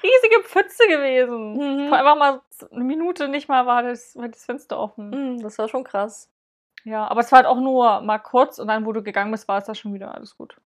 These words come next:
Speaker 2: Ja, na, als ich dann nach Hause bin, hat's noch so getropft, also sch-, geregnet, aber nicht mehr so krass Wind und Sturm und
Speaker 1: Ja, ja.
Speaker 2: Weltuntergang. Es ging dann zum Glück.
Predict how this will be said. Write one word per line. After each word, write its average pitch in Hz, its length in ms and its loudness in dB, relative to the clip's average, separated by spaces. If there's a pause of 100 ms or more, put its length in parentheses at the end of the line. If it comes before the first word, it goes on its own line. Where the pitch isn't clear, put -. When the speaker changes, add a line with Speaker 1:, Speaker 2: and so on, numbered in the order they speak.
(320)
Speaker 2:
Ja, 247 160 4
na, 262 80 0
als 233 180 -2
ich - 60 -20
dann 247 80 -4
nach 226 140 -4
Hause 240 260 -2
bin, 254 240 -2
hat's - 180 -16
noch 220 120 -14
so 202 120 -14
getropft, - 720 -12
also 185 160 -14
sch-, - 220 -20
geregnet, 202 400 -6
aber 170 100 -4
nicht 170 140 -12
mehr 180 100 -8
so 170 80 -8
krass 180 560 -4
Wind 180 300 -6
und 180 100 -12
Sturm 190 460 -2
und - 80 -8
Speaker 1:
Ja, 175 80 -2
ja. 226 160 2
Speaker 2:
Weltuntergang. 185 600 -6 (1000)
Es - 160 -20
ging 175 220 -8
dann 170 120 -10
zum 175 200 -16
Glück. 180 180 -8